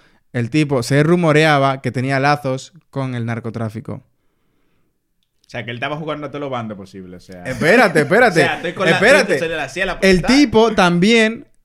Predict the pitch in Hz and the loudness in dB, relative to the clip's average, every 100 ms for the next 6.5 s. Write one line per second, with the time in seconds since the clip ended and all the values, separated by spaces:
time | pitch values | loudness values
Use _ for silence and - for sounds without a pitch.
0 | _ - 165 185 190 185 165 208 214 156 | _ 0 2 4 4 6 6 4 4 2
1 | 156 160 - 180 226 220 208 208 220 185 | 4 4 4 4 4 4 4 4 2 2
2 | 180 170 160 233 269 254 175 165 208 247 | 2 2 4 4 4 2 0 2 2 2
3 | 240 196 - 214 151 135 - _ _ _ | 2 2 2 2 2 0 -8 _ _ _
4 | - 202 202 180 170 196 226 208 220 220 | 2 4 4 4 2 2 2 4 4 4
5 | 185 175 160 147 160 156 180 202 196 175 | 4 2 2 2 2 2 2 0 0 0
6 | 196 220 208 127 120 | 0 2 2 0 -6